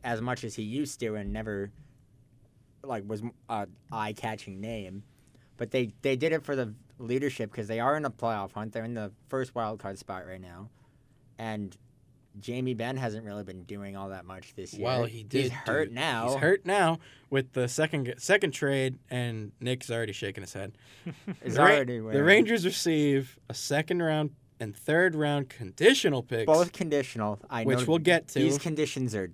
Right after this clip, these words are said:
Speaker 1: just
Speaker 2: They're s-, they're not, they're not good. For Matt Zuccarello,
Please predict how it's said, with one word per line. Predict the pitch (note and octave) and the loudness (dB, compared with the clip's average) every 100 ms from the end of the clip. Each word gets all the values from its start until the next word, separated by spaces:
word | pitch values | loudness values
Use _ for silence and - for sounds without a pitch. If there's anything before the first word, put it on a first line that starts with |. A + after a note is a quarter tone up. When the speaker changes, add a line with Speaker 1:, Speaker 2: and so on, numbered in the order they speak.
| - | -14
Speaker 1:
just | G#2 - - | -18 -16 -12
Speaker 2:
They're | A#2+ | -10
s-, | - - - - | -10 -12 -12 -6
they're | A#2+ | -4
not, | B2 A2+ - | -2 -4 -4
they're | A2+ A2+ | -6 -4
not | G#2+ | -6
good. | A#2 G2+ - - - - _ | -6 -6 -8 -20 -20 -20 _
For | - B2+ | -2 0
Matt | B2+ C#3+ D#3+ | 2 2 2
Zuccarello, | F3+ F3+ F3 C#3 A#2 G2+ | 2 2 4 2 0 -2